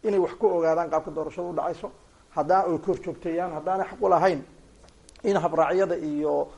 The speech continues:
sida loo saxayo ay qayb ka yihiin oo in mid ku leeyihiin, dee suurtagal ma.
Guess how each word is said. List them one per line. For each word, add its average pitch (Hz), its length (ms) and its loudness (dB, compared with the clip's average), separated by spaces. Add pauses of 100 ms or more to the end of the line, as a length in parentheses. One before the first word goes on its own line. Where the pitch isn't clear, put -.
sida 175 200 0
loo 180 200 6
saxayo 180 300 -2
ay 180 120 -2
qayb 185 220 -2
ka 196 80 -4
yihiin 180 220 -4
oo 196 80 -6
in 190 60 -6
mid 175 120 -8
ku 220 80 -8
leeyihiin, 185 320 2
dee 143 80 -10
suurtagal 202 420 -2
ma. 147 100 -4